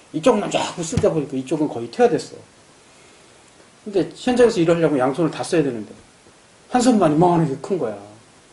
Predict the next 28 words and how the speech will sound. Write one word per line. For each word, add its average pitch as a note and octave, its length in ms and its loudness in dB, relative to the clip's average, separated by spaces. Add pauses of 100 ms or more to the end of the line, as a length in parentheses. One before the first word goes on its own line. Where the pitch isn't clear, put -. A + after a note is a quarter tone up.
(580)
"아, E3 140 -6
난 E3 180 -4
그거 F3 220 -6
원하는 E3 400 -2
거 D#3+ 80 -8
아닌데. D#3+ 680 -6 (1120)
양손을 G#3 440 -2
다 E3+ 120 -6
써야 A#3 280 0
되는데." G#3 600 -4 (320)
그랬더니, D3 220 -10 (720)
"아니, A#3 420 0
이쪽 - 260 -8
기계 G#3 300 -2
쪽인데 G#3 340 -2
왜 F3+ 140 0
이걸 G#3+ 360 2
써야 G#3 220 2
되냐"고 E3+ 380 -2
막 B2+ 180 -4
얘기를 G#2+ 260 -12
해. F2+ 40 -18 (840)
그거 G3+ 160 -6
옛날 D3+ 320 -6
얘기지. F#3 680 -8
지금은 F#3 600 -8 (380)
경계가 E3 400 -4
없어요. F3 840 -6